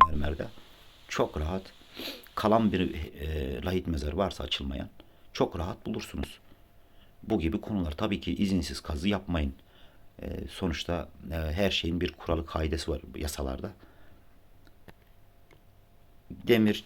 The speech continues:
çelik vesaire, e, bunlara da baka-, bakabilir bazı insanlar. Yani, e, işine göre. Su arayanlar suya bakabilir.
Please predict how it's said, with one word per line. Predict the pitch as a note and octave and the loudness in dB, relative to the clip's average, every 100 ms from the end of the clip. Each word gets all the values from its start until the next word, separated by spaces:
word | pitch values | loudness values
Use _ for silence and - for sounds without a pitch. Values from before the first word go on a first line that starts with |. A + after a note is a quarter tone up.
| - | 4
çelik | A2 F#2 - - - | 4 2 0 -6 -2
vesaire, | F#2+ F#2+ E2 D#2 E2+ F#2 - - - - - | -2 -2 -2 0 0 -2 -12 -20 -20 -20 -10
e, | - E2 D2 | -2 0 4
bunlara | G2 F2+ E2 | 4 4 4
da | D#2 | 2
baka-, | D#2 - E2+ - | 6 6 6 0
bakabilir | D#2+ F2 D2 D2 D2+ | 0 0 -2 -2 2
bazı | F2 D2+ | 2 2
insanlar. | D2 - C#2+ C#2+ - - - - - - - | -2 -4 -4 -4 -6 -14 -20 -20 -20 -18 -6
Yani, | D2 C#2 - - - | -2 -2 -4 -6 -6
e, | D2+ - | -4 -2
işine | - - - F2 | -2 0 4 4
göre. | C#2+ C#2 C2 - - - - - - - - C6+ | 4 0 -4 -10 -20 -20 -18 -18 -18 -4 6 6
Su | - - G2+ | 6 2 4
arayanlar | G#2 G2 G2 G2 | 6 8 8 6
suya | - F#2+ G2 | 4 4 4
bakabilir. | F#2 E2+ D2 D#2+ - | 4 0 -2 -2 -4